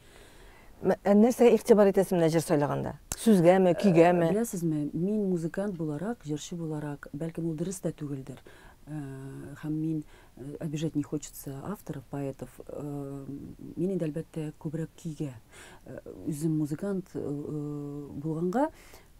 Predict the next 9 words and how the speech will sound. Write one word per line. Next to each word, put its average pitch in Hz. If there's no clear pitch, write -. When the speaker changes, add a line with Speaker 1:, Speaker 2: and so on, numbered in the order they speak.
Speaker 2:
минем 220
көйгә 202
колак, -
э, -
күбрәк, 147
э, 143
Speaker 1:
Тартыла. 151
Speaker 2:
тартыла, 175
әйе. 151